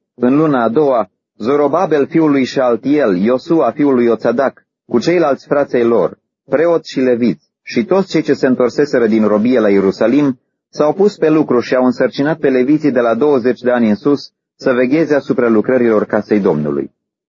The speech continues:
Și Iosua cu fiii și frații săi, Cadmiel cu fiii săi, fiii lui Iuda, fiii lui Henadad, cu fiii și frații lor, leviții,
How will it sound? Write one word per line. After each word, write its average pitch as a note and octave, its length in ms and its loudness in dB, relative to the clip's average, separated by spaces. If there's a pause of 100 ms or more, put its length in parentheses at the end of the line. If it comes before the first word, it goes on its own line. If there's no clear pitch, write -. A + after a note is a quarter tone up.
(560)
Și - 220 -4
Iosua D#3+ 440 2
cu C3 160 0
fiii E3+ 300 2
și C#3+ 160 0
frații C#3+ 380 -2
săi, A2 300 0
Cadmiel A2+ 640 0
cu G2+ 140 0
fiii A2 300 0
săi, F#2+ 380 0 (200)
fiii D#3 240 0
lui C3+ 220 2
Iuda, A#2 400 2
fiii C#3+ 200 0
lui B2 240 2
Henadad, A#2+ 640 0 (340)
cu A2+ 100 2
fiii F3 260 0
și C#3+ 160 0
frații D3+ 340 -2
lor, A#2+ 220 2
leviții, G2 640 0